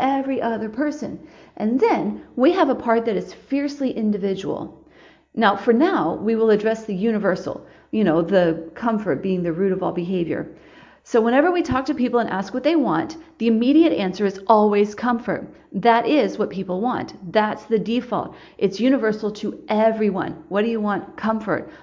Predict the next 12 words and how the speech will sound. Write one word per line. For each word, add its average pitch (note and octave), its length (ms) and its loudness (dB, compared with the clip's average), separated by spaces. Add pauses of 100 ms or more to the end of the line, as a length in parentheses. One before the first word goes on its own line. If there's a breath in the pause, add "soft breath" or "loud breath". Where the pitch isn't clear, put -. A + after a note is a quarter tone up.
I - 80 -6
want F#3 220 -4
to A3+ 80 -6
feel C#4+ 260 0
good A3+ 380 -2 (140 loud breath)
or F3 100 -4
feel B3 300 0
better G#3 420 -2 (220 loud breath)
or G3 180 4
avoid G#3 460 2
bad F3+ 280 -4
feelings. B3 520 -2